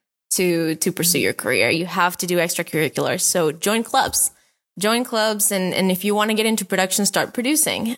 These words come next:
Um, find sort of, like, those opportunities to work with people who also have the same passions as you in making things happen. And, and that will give you sort of a leg in, you know, because then as you can put that in your applications. You know, I did this for myself, and people love saying that stuff, that you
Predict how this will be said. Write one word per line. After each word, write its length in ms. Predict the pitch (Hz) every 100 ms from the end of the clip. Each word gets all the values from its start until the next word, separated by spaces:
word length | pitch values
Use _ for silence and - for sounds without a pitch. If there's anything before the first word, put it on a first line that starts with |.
| -
Um, 360 | 190 175 170 170
find 600 | - 208 208 214 190 -
sort 260 | - 208 190
of, 160 | 185
like, 200 | 175 165
those 400 | 180 175 175 - - _ _ _
opportunities 720 | 185 190 175 214 196 185 175
to 100 | -
work 220 | 170 220 214
with 160 | 202
people 460 | - 190 170 180 180 -
who 100 | 170
also 300 | - 214 208
have 160 | 202 185
the 60 |
same 200 | 185 175
passions 420 | 180 175 - 165 170
as 160 | 165
you 380 | 160 165 - - - _ _
in 180 | 190 185
making 280 | 190 175 175
things 220 | 175 165
happen. 500 | 185 - - 101 -
And, 460 | - 180 175 170 156
and 160 | 190 202
that 140 | 196
will 100 | 214
give 160 | 196 185
you 80 | 185
sort 200 | 185 175
of 80 | 165
a 80 |
leg 280 | 160 151 170
in, 340 | 139 151 113 151
you 120 | 180
know, 180 | 165 160
because 260 | 170 190
then 320 | 185 180 175 - _ _ _ _
as 260 | 180 185 -
you 140 | 202
can 120 | 208
put 140 | 196 202
that 120 | 190
in 80 | 175
your 100 | 165
applications. 760 | 175 180 208 214 - - 196
You 100 | 190
know, 60 | 175
I 100 | 175
did 180 | 180 202
this 120 | 190
for 120 | 196
myself, 320 | 175 170 185
and 100 | 180
people 240 | 196 208 202
love 220 | 226 254
saying 240 | - 175
that 160 | 165 -
stuff, 420 | - - - -
that 180 | - 175
you 580 | 185 175 170 165 165